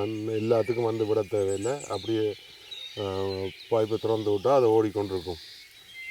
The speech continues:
ஓடிக்கொண்டிருக்க எல்லா மரத்துக்கும் போகும். அதுக்கேத்த மாதிரி செய்து வச்சிருக்காங்க.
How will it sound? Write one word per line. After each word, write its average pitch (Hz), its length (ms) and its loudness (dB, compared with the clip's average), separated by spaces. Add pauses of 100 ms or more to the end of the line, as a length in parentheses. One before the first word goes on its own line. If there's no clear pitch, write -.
(880)
ஓடிக்கொண்டிருக்க 104 1040 0
எல்லா 113 280 2
மரத்துக்கும் 104 460 -2
போகும். 113 300 0
அதுக்கேத்த 110 400 0
மாதிரி 107 220 -2
செய்து 101 320 -2
வச்சிருக்காங்க. 87 380 -8